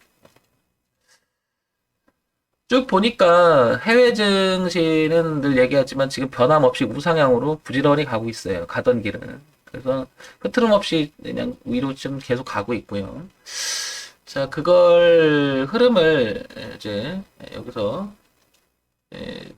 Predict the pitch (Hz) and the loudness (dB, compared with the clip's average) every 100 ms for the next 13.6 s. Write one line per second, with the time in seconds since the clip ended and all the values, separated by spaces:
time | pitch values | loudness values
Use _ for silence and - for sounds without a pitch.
0 | _ _ - 156 185 190 185 180 165 175 | _ _ -8 0 4 4 4 2 2 0
1 | 165 - 151 135 139 139 123 117 - 120 | -2 0 0 2 -2 -4 -6 -8 -4 -2
2 | 170 180 170 131 104 - 170 165 151 143 | 0 0 0 0 0 0 0 2 0 -6
3 | 127 120 120 - - - 131 131 120 110 | -6 -8 -10 -14 -18 -16 -10 -6 -6 -6
4 | 107 120 135 143 113 - - 202 - _ | -8 -8 -4 -4 -4 -6 -8 -8 -10 _
5 | - - - _ _ _ _ _ _ - | -20 -20 -20 _ _ _ _ _ _ -8
6 | 123 156 151 143 131 127 135 147 143 190 | -4 -2 0 0 0 0 0 -4 -2 -6
7 | - 160 139 - 151 - 131 127 131 50 | -2 -4 -2 -4 -6 -4 -4 -4 -6 -8
8 | - - 156 175 131 185 185 127 - - | -10 -2 0 2 0 0 -2 -2 -10 -14
9 | 139 147 _ - - - _ - - - | -16 -16 _ -20 -20 -20 _ -20 -20 -20
10 | - _ _ - 156 185 220 214 220 196 | -20 _ _ -6 -2 0 0 2 2 2
11 | 170 185 180 180 165 135 151 156 185 156 | 2 4 4 4 2 0 -2 -2 -4 -4
12 | 117 139 240 - - - 104 113 143 151 | -6 -6 -8 -10 -16 -12 -10 -6 -6 -6
13 | 151 151 156 143 117 101 | -6 0 2 4 2 -4